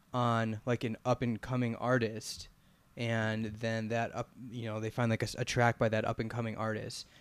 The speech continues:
And then i-, the artist who wins, who gets the most votes, um, they're re-, like, all the different radio stations are required to play that artist, like,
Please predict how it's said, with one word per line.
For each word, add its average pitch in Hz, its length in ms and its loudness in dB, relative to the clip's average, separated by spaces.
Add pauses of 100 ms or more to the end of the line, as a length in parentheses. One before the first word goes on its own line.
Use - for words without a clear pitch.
(120)
And 117 240 2
then 110 560 2
i-, 80 140 -12 (180)
the 113 300 -4
artist 131 320 4
who 117 160 0
wins, 113 500 4
who 117 80 -2
gets 110 160 0
the - 80 -4
most 107 220 0
votes, 107 720 4 (540)
um, 98 500 -2 (840)
they're 117 300 4
re-, 117 240 2
like, 107 260 0
all 120 160 6
the 123 80 4
different 117 240 0
radio 120 240 4
stations 110 320 -2
are 113 140 2
required 113 920 4
to - 140 -4
play 110 380 2
that 107 240 2
artist, 110 640 0 (420)
like, - 260 -6